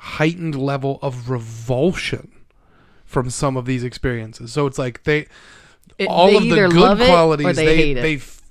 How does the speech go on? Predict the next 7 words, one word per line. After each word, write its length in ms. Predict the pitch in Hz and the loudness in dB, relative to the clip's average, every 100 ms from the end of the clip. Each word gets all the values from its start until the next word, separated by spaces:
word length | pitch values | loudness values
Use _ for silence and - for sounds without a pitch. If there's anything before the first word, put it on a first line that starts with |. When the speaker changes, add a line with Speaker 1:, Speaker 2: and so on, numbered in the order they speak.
| - | -14
Speaker 1:
they 140 | 151 143 | -10 -10
feel 340 | - 156 147 | -8 -8 -6
on 140 | 135 123 | -10 -10
such 680 | - - 160 156 - - _ | -10 -8 -6 -8 -10 -14 _
a 80 | 127 | -18
higher 580 | 113 - 135 139 135 123 | -18 -12 -8 -6 -6 -8
level, 560 | 117 131 160 131 123 | -4 -2 -2 -4 -10